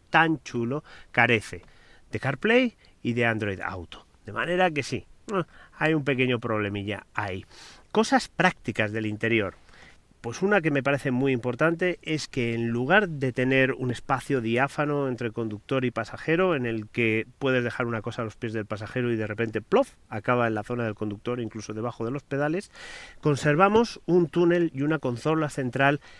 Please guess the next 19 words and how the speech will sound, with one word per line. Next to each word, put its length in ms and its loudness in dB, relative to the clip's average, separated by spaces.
muy 220 8
amplia 460 4
y 80 -6
que 100 -4
está 380 2
muy 280 2
bien 200 4
aprovechada. 680 -6
Yo 200 0
no 80 2
sé 160 -2
cuántos 400 -2
huecos 420 0
ha 120 -8
puesto 340 -2
aquí 160 -10
Tesla, 500 -2
ni 280 4
realmente 720 6